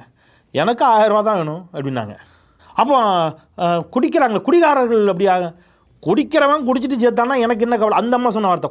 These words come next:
"குடிக்கிறவன் குடிச்சிட்டு சேர்த்தானா எனக்கு என்ன கவலை? எனக்கு ஆயிரம் ரூபாய் வேணும்னுச்சு" அந்த அம்மா. அது கொஞ்சம் இயல்பான மொழி, அந்த மொழியை நான் ஆதரிக்கல. இது அந்த அம்மா சொன்ன வார்த்தை, இது YouTube-ல இருக்குது. ஆனா நான் சொல்றேன், இது அம்பேத்கர் கொஞ்சம் என்ன சொல்றது,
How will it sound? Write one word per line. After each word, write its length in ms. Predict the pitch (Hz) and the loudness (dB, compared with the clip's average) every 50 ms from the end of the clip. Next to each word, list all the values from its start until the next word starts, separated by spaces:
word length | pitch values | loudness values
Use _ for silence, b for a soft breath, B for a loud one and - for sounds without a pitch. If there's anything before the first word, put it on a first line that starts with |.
| - - | -4 -4
"குடிக்கிறவன் 420 | 240 269 220 311 294 285 285 247 | -2 -2 0 0 0 0 0 0
குடிச்சிட்டு 300 | 220 254 254 294 269 214 | -2 -2 0 -2 0 0
சேர்த்தானா 380 | 247 269 240 208 233 240 233 247 | 0 0 0 0 -2 -2 -2 -2
எனக்கு 300 | 196 208 233 214 196 233 | -2 -2 -2 -2 -2 -2
என்ன 140 | 226 220 | -2 0
கவலை? 280 | 190 202 220 285 262 202 | 0 0 0 0 0 0
எனக்கு 280 | 220 240 285 240 233 240 | 0 0 0 0 0 2
ஆயிரம் 240 | 220 208 196 190 | 2 2 2 2
ரூபாய் 180 | 226 220 175 156 | 0 0 -2 -2
வேணும்னுச்சு" 260 | 151 139 120 - 117 | -6 -8 -10 -12 -14
அந்த 140 | 107 110 104 | -14 -14 -14
அம்மா. 160 | 95 98 - | -14 -16 -18
அது 400 | - - - 147 185 190 202 196 | -8 -4 0 0 2 2 0 0
கொஞ்சம் 380 | - 202 208 208 196 190 190 190 | 0 0 0 2 2 0 0 0
இயல்பான 420 | 175 226 254 269 269 269 269 269 | 2 2 2 2 2 0 0 0
மொழி, 300 | 240 208 185 147 - - - | -2 -2 -2 -4 -6 -8 -6
அந்த 240 | - 165 196 202 214 | -6 -4 -2 -2 -2
மொழியை 260 | 208 214 233 240 254 | 0 0 0 0 0
நான் 220 | 233 214 190 202 | 0 0 0 0
ஆதரிக்கல. 440 | 220 233 208 185 147 139 120 - - | 0 0 -2 -2 -4 -6 -6 -4 -4
இது 140 | 147 170 180 | -2 0 0
அந்த 140 | 170 170 170 | 0 0 -2
அம்மா 200 | 175 196 220 214 | -2 -2 -2 -2
சொன்ன 200 | - 196 185 180 | -2 -4 -2 0
வார்த்தை, 380 | 170 170 170 - 285 277 247 | 0 0 -2 -2 -2 -2 -2
இது 160 | 202 196 220 233 | -2 -2 -2 -2
YouTube-ல 280 | 226 233 202 196 180 | -2 -2 -2 0 -2
இருக்குது. 220 | 156 147 131 120 117 | -2 -2 -6 -6 -6
ஆனா 160 | - 156 220 208 | -4 -2 -2 -2
நான் 380 | 165 160 180 226 277 302 294 | 0 0 2 2 2 0 0
சொல்றேன், 420 | 233 214 175 139 131 143 190 277 302 | 0 -2 0 0 -2 -2 -2 -2 -2
இது 180 | 254 269 339 | 0 2 2
அம்பேத்கர் 640 | 320 285 320 349 349 277 208 254 302 359 302 - - | 2 2 2 0 -2 -2 -2 -2 -2 -2 -4 -6 -6
கொஞ்சம் 500 | - 269 269 277 269 247 220 180 156 - | -4 -2 0 0 0 2 0 -2 -2 -4
என்ன 160 | - 190 233 214 | -4 -4 -4 -2
சொல்றது, 380 | 196 180 160 135 110 107 - | -2 -2 -2 -2 -4 -8 -12